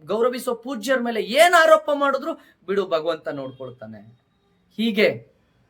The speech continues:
ಇವತ್ತು ಕಾರ್ಯಾಚರಣೆ ಹೆಸರಲ್ಲಿ ಬಾಹುಬಲಿ ಬೆಟ್ಟದವರೆಗೂ ಬಂದಿದ್ದಾರೆ. ನಾಳೆ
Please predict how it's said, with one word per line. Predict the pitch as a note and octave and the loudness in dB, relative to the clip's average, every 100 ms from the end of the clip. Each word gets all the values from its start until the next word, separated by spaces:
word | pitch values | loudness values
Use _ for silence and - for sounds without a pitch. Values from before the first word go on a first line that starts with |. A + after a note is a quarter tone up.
| - | -10
ಇವತ್ತು | D3 C#3+ C#3+ D#3 C3 B2 - _ _ _ - | -6 -6 -8 -10 -8 -10 -16 _ _ _ -2
ಕಾರ್ಯಾಚರಣೆ | D#3+ D#3 D3+ - C#3 C3+ | 0 0 -2 -6 -10 -8
ಹೆಸರಲ್ಲಿ | C3+ C3+ D3+ C#3+ C#3 | -10 -12 -12 -10 -8
ಬಾಹುಬಲಿ | B2 C#3 F3 D3 C#3 | -6 -6 -6 -6 -8
ಬೆಟ್ಟದವರೆಗೂ | C3 C3 C3+ D#3 B2+ B2 C3+ | -8 -8 -8 -10 -8 -8 -8
ಬಂದಿದ್ದಾರೆ. | A#2+ A#2+ A2 G#2+ G#2 - _ _ - | -10 -10 -10 -14 -16 -20 _ _ -4
ನಾಳೆ | C#3 D3 C#3 | -2 0 0